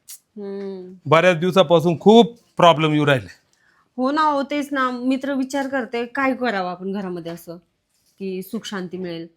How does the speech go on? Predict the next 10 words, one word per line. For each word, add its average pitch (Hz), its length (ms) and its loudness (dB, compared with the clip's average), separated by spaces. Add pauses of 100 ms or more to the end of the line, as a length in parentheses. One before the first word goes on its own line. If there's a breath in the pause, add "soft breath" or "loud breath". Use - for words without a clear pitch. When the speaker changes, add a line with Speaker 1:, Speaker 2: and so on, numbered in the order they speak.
(500)
Speaker 2:
हा 170 80 4
ना, 170 80 2
पैसा 190 420 6
आला 190 140 8
तर 180 120 -2
पैसा 180 300 4
टिकत 170 440 2
नाही. 160 300 2
Speaker 1:
हम्म. 196 680 -12 (260)
Speaker 2:
हा? 156 120 4